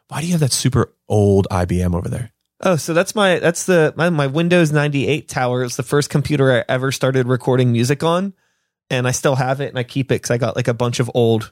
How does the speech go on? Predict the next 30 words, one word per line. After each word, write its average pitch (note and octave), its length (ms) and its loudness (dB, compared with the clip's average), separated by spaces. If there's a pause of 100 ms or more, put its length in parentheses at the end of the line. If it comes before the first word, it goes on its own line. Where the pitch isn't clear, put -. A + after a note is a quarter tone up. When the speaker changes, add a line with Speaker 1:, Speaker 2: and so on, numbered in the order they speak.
(160)
Speaker 2:
stuff - 320 -4
on A2 140 -6
it. G#2 160 -10
Like, B2 140 -2
I've B2 80 -4
had A#2+ 140 -2
it A2 100 -8
since G#2+ 140 -8
high - 100 -8
school. - 300 -12 (260)
Speaker 1:
It B2+ 80 -10
still A#2+ 180 -2
runs? G#2 360 -4 (100)
Speaker 2:
Yeah. F#4+ 160 -2 (220)
Speaker 1:
That's A2 200 -10
fucking F#2 380 -6
cool. F2+ 260 -2
That's G#2+ 160 0
so, B2+ 280 0
that's A#2 220 -4
awesome. G2+ 520 -4
It A2+ 80 -4
just C3+ 180 -4
really D3+ 200 2
sticks - 300 -4
out, F#2+ 300 -4
you F#2+ 100 -12
know? F2+ 180 -10 (280)
Anyway, G2+ 320 -4
you're, C#3+ 300 -2